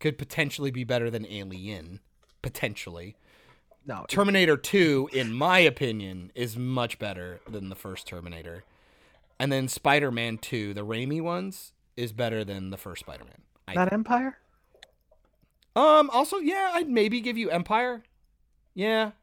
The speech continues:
Speaker 1: 'cause it is considered one of the greatest sequels ever made. Um,
Speaker 2: I mean, I guess it's not really a, a standalone like the first one, 'cause they do leave off on that cliffhanger, but I enjoy,
Speaker 1: Yeah.
Speaker 2: I
Speaker 1: I
Speaker 2: really
Speaker 1: en-
Speaker 2: love Empire.
Speaker 1: I enjoy Two Towers a lot. Sorry, everyone,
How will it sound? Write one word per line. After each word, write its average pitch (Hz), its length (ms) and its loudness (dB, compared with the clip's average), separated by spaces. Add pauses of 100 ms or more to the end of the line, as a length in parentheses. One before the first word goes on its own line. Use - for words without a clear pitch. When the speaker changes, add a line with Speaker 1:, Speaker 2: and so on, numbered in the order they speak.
(120)
Speaker 1:
'cause 180 140 0
it 202 100 10
is 208 140 8
considered 147 800 0 (120)
one 117 200 -2
of 127 60 -2
the 117 80 -4
greatest 113 480 -4
sequels 92 420 -12
ever 87 160 -12
made. 85 320 -14 (640)
Um, - 340 -10
Speaker 2:
I - 80 -2
mean, 175 220 -2
I 160 80 -4
guess 180 240 4
it's 175 180 0
not 170 240 4
really 151 220 6
a, 123 300 0
a 117 40 -2
standalone 123 640 0
like 117 140 -4
the 113 100 -10
first 117 320 -8
one, 120 220 -4
'cause 117 260 -4
they 135 120 0
do 131 200 4
leave 127 160 2
off 131 200 0
on 127 80 -2
that 117 120 -6
cliffhanger, 123 500 -4
but - 160 -10 (120)
I 214 100 -2
enjoy, 139 180 -4
Speaker 1:
Yeah. 78 120 -10 (220)
Speaker 2:
I 180 80 4 (100)
Speaker 1:
I 196 80 8
Speaker 2:
really - 100 8
Speaker 1:
en- 254 100 4
Speaker 2:
love 120 240 -8
Empire. 117 360 -10 (460)
Speaker 1:
I 214 120 8
enjoy 214 420 4
Two 185 220 -4
Towers 165 540 0
a 127 100 -8
lot. 127 440 0 (840)
Sorry, 104 380 -8 (120)
everyone, 95 400 -8